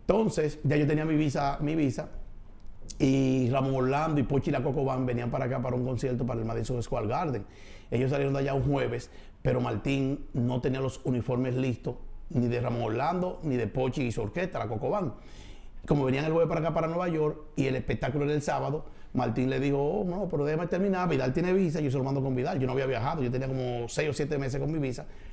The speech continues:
pero yo no había viajado para acá, para los Estados Unidos. Yo tenía mi trabajito allá, trabajaba, eh, yo tenía como dos o tres trabajos muy polifacéticos,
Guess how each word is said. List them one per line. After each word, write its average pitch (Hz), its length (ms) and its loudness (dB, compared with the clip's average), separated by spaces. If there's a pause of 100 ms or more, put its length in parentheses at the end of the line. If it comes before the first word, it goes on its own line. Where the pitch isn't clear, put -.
(220)
pero 123 180 2
yo 120 160 2
no 123 140 2
había 117 160 0
viajado 113 320 -2
para 107 140 -4
acá, 113 160 -4
para 110 160 -4
los - 20 -4
Estados 107 300 -4
Unidos. 127 300 -2 (420)
Yo 113 240 0
tenía 120 180 0
mi 123 80 0
trabajito 127 420 0
allá, 147 480 0
trabajaba, 117 600 -4 (280)
eh, - 220 -2
yo 190 140 2
tenía 226 140 4
como 196 120 4
dos 190 100 6
o - 40 6
tres 220 80 2
trabajos 156 280 2
muy 175 120 0
polifacéticos, 143 720 0